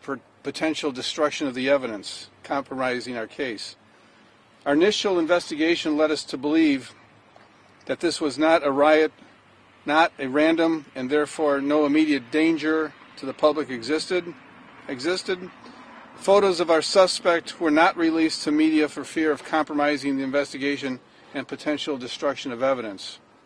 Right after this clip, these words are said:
It is important to stress that this act of violence was not a random one, but an altercation between two groups.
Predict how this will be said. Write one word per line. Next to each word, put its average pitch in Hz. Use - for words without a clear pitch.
It 180
is 156
important 190
to 160
stress 175
that 143
this 156
act 165
of 131
violence 147
was 135
not 151
a 131
random 147
one, 156
but 131
an 131
altercation 151
between 139
two 147
groups. -